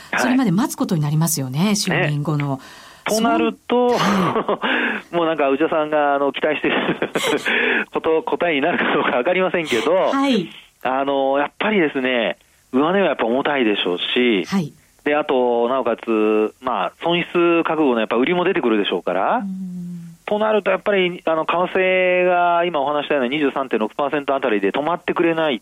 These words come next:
Speaker 1: と、
Speaker 2: はい。
Speaker 1: あの、ずるずる、やっぱり売り物に押されてしまうと。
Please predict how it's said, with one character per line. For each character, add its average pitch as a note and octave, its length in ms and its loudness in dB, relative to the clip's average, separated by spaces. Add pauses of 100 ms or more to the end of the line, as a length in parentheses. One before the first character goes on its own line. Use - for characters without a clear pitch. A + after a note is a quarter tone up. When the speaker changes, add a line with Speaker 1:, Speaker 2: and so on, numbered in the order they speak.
Speaker 1:
と、 E3+ 200 4
Speaker 2:
は F#3 280 2
い。 D3+ 160 -4 (300)
Speaker 1:
あ A#2 180 0
の、 B2 160 0
ず D3 80 0
る D3+ 160 2
ず G#2+ 100 0
る、 G2 380 2
や G2+ 80 -2
っ - 20 -10
ぱ A2+ 120 -2
り F#2+ 340 0
売 B2+ 80 0
り D#3 60 0
物 D3 360 0
に C#3 100 -2
押 A#2+ 140 0
さ D3+ 60 0
れ C3+ 100 2
て - 160 -2
し C#3 80 -2
ま A2 140 0
う G2 80 -2
と。 - 160 -4